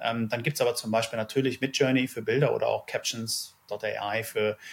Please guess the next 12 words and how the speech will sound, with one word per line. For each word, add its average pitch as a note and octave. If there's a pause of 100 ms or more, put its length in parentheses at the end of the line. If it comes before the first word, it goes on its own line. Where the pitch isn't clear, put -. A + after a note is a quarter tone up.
(140)
so -
Videocontent, A#2+
ne? C3
Ähm, A2
weil A2+
ich A2+
tatsächlich A#2
auch -
privat -
super C3+
gerne A2+
fotografiere C3